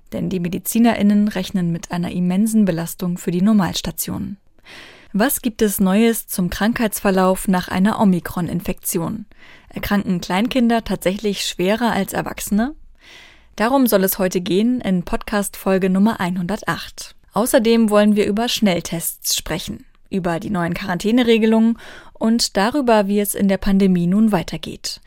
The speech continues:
Wie können wir als Gesellschaft weitermachen und wie hoch ist das Risiko für die Einzelnen? Heute ist Dienstag, der achtzehnte Januar zweitausendzweiundzwanzig. Ich bin Beke Schulmann, Wissenschaftsredakteurin bei N D R Info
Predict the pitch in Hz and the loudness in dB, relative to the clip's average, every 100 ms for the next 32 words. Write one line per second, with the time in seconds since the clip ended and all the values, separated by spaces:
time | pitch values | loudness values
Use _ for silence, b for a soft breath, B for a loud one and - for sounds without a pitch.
0 | B B B - 202 269 - 220 202 202 | B B B -6 -4 -2 0 4 4 4
1 | - 180 - 180 190 247 262 - - 190 | 0 -4 -6 -2 -2 0 -4 -4 -2 0
2 | 214 233 220 220 233 233 220 196 185 175 | 2 4 2 2 -2 -4 -2 -4 -2 -4
3 | 269 254 233 240 - 214 208 196 190 180 | -4 0 0 0 -4 -6 -6 -4 -2 -2
4 | 175 - 180 - 202 233 190 170 - 165 | -4 -8 -8 -6 -4 -2 -2 -4 -4 -4
5 | 156 - - - - - 247 - - 175 | -4 -8 -16 -20 -14 -4 -2 0 -2 -4
6 | - 214 269 - 202 202 - 190 - - | -2 -2 -2 0 0 0 -2 -2 -2 -4
7 | - 180 165 208 185 170 175 175 - 196 | -6 -6 -4 0 0 0 -2 -4 -6 -6
8 | 190 196 202 - 175 196 - 165 - - | -4 -4 -4 -4 -4 -4 -6 -6 -8 -14
9 | - - - - 202 214 180 170 165 180 | -16 -18 -20 -6 -6 -4 -4 -2 -4 -6
10 | - 240 254 262 B B B B - 208 | -2 0 2 0 B B B B -4 -2
11 | 220 208 190 - 180 175 - 185 185 180 | 0 0 -2 -4 -6 -6 -2 -2 0 -2
12 | 165 175 170 - 240 - 269 | -2 -2 -2 -2 -2 2 2